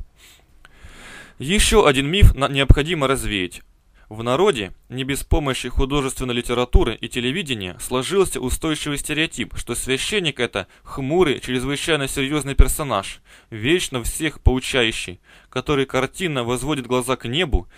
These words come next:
или смиренно разглядывает свои сапоги.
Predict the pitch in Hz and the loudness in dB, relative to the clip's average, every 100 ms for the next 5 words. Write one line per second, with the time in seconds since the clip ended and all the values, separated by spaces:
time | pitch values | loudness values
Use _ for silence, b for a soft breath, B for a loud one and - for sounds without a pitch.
0 | b 117 117 - 131 151 196 143 113 120 | b -8 -6 -4 -4 0 0 0 -2 -2
1 | 123 143 165 127 113 - 123 131 135 135 | 0 2 2 2 -2 -2 -4 -2 2 2
2 | 117 92 | 2 -4